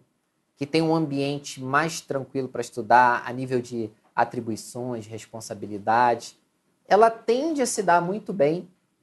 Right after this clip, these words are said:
com o cronograma. Agora, uma pessoa que trabalha e estuda, tem filhos pequenos, tem responsabilidade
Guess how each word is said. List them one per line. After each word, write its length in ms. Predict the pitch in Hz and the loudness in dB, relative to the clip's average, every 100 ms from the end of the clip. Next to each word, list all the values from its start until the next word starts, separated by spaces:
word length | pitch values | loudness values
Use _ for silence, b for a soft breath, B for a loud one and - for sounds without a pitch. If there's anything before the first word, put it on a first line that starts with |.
| _ | _
com 220 | - 180 | -4 -4
o 40 | 185 | -2
cronograma. 720 | 180 160 185 175 123 107 104 _ _ _ _ _ _ _ - | 0 0 2 4 2 2 -6 _ _ _ _ _ _ _ 4
Agora, 640 | 143 131 160 165 156 143 | 6 8 8 8 4 0
uma 140 | 135 143 | -6 -4
pessoa 360 | 156 147 185 | 0 2 4
que 420 | 180 185 165 117 - _ _ _ _ | 4 6 4 4 0 _ _ _ _
trabalha 460 | 139 139 143 190 214 | 2 8 10 8 6
e 20 | |
estuda, 840 | 202 - 185 185 175 131 107 92 - _ _ _ _ _ _ - | -4 -6 -4 0 2 0 -2 -8 -12 _ _ _ _ _ _ 0
tem 380 | 160 170 156 | 2 2 0
filhos 320 | 139 - 190 185 | -4 -8 -8 -8
pequenos, 760 | 180 - 170 180 180 156 131 | -12 -6 -2 2 2 0 -6
tem 100 | - | -8
responsabilidade 960 | 151 160 - 165 160 165 147 156 170 170 | -8 -8 -8 -6 -4 -4 4 4 4 0